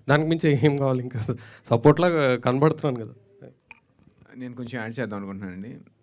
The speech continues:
Speaker 2: ఇక్కడ సినిమాలో, మన సినిమాలో ఒక ఫైవ్ సిక్స్ క్యారెక్టర్స్ ఉన్నాయండి, చాలా బలమైనవి, అన్నీ ఇంపార్టెంట్. Without ఆ క్యారెక్టర్స్ ఈ సినిమాని చూడలేం. నాకు పర్సనల్గా అంటే,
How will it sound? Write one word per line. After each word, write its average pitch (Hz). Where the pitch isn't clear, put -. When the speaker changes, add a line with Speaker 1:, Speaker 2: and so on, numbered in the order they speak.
Speaker 2:
ఇక్కడ 135
సినిమాలో, 156
మన 127
సినిమాలో 135
ఒక 104
ఫైవ్ 120
సిక్స్ -
క్యారెక్టర్స్ 127
ఉన్నాయండి, 98
చాలా 101
బలమైనవి, 101
అన్నీ 160
ఇంపార్టెంట్. 123
Without 156
ఆ 147
క్యారెక్టర్స్ 127
ఈ 131
సినిమాని 127
చూడలేం. 98
నాకు 117
పర్సనల్గా 151
అంటే, 147